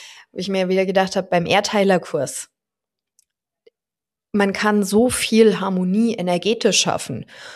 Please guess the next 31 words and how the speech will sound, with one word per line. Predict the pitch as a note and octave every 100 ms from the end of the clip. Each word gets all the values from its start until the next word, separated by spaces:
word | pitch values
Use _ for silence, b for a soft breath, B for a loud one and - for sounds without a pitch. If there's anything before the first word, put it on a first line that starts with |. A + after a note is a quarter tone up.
| B
Und | F#3+
das | F#3 F#3
führt | - - C4 B3+
immer | - A3+ A3+ F3
auch | E3+ G#3+
zu | - -
einer | F3+ F3+
Harmonisierung | F3+ G3+ G#3 F#3+ F#3 - A3 A3+ A3 G3+
der | F#3
verschiedenen | - F3+ - G#3 G3 G3 F#3+ F#3 B B B _
Bereiche, | F#3+ E3+ F3 G#3 A3+ A#3 A3+ A#3 A3+
die | G3
im | F3+ F3
Leben | F3 G3 F#3
wirken. | F#3 F#3 C3 G#2+ - _
Von | E3 D#3+
Mensch | F3 B3 D4 - -
zu | -
Natur, | F3+ E3+ E3+ A#3 B3+ C#4 D4 B B B
zu | - G3 - _ _ _ _ _ _ _ _ _ _ _ _ _ _
der | F3+ E3+ G#3+
Umwelt, | B3 B3 A3+ B3+ C4+
zu | - - -
den | F#3 F3 F3
Tieren. | - A3 B3 C4 C#4 B B B B -
Und | G3+ G3 -
es | F#3+ G#3
entsteht | F#3+ - A#3+ B3 -
einfach | G3 G3 F#3+ F#3+
ein | F3+
harmonischeres | F#3 F#3 A3+ A#3 - F#3+ F3+ F3+ -